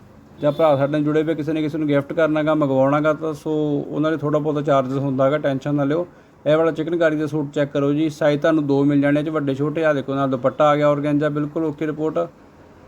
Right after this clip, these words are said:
ਆ ਲਓ ਜੀ, ਕਰੋ ਚੈੱਕ। ਦੁਪੱਟਾ ਵੀ ਬਹੁਤ ਸ਼ਾਨਦਾਰ ਆ, ਦੋਨੋਂ ਸਾਈਜ਼ ਅਵੇਲੇਬਲ ਹੈ ਇਹ 'ਚ। ਇਹ, ਸੌਰੀ, ਐਮ ਸਾਈਜ਼ ਤੋਂ ਲੈ ਕੇ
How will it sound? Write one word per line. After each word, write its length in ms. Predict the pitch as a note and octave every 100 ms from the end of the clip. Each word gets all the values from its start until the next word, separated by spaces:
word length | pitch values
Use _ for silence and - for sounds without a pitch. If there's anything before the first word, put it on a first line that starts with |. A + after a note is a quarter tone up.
| -
ਆ 60 | C#3
ਲਓ 140 | C3
ਜੀ, 100 | A#2+
ਕਰੋ 200 | B2 A#2+
ਚੈੱਕ। 200 | G#2 A2 - - - - - - - -
ਦੁਪੱਟਾ 280 | C#3 C3+ C#3
ਵੀ 60 | D3+
ਬਹੁਤ 180 | D3+ D#3
ਸ਼ਾਨਦਾਰ 380 | D#3+ C#3+ D3
ਆ, 60 | D3+
ਦੋਨੋਂ 280 | C#3+ D3 E3
ਸਾਈਜ਼ 300 | D#3 C#3+ D3
ਅਵੇਲੇਬਲ 420 | D3 D3 C#3+ C#3+
ਹੈ 60 | D3
ਇਹ 40 |
'ਚ। 180 | D3 D#3+ - - _ _ _ _ _
ਇਹ, 280 | - D3 D3
ਸੌਰੀ, 320 | C#3+ D3 D3
ਐਮ 160 | D3+ D#3
ਸਾਈਜ਼ 240 | D3 D#3+ D#3
ਤੋਂ 100 | E3
ਲੈ 160 | C#3+
ਕੇ 280 | C3 D#3+ F3